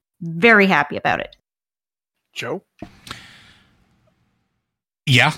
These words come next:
Speaker 3: <laughs> I, I don't really know what else to say.
Speaker 1: <laughs>
Speaker 3: Liz, Liz has covered it,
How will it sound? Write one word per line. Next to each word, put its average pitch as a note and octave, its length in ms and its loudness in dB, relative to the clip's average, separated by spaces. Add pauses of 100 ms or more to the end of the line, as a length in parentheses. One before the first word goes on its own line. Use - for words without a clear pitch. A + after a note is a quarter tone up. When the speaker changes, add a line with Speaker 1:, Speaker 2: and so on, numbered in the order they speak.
Speaker 3:
<laughs> - 140 -16
I, C#3 140 2 (140)
I A3 40 2 (120)
don't G3 260 0
really F#3 420 0
know F3 80 2
what D#3 160 4
else C#3 240 4
to C3+ 120 2
say. B2 280 2 (480)
Speaker 1:
<laughs> - 460 -6 (100)
Speaker 3:
Liz, C3+ 340 2
Liz B2 280 4
has B2 460 2 (160)
covered G#2+ 280 0
it, F#2+ 180 0